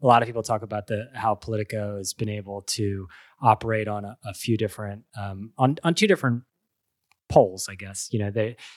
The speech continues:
you know, they've got, like, a freely available. They haven't really done much on, on the just regular subscription side,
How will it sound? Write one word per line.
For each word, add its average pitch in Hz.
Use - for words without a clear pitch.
you 120
know, 107
they've 113
got, 120
like, 110
a 104
freely 113
available. 107
They 107
haven't 123
really 107
done 101
much 101
on, 104
on 98
the 95
just -
regular 98
subscription -
side, 92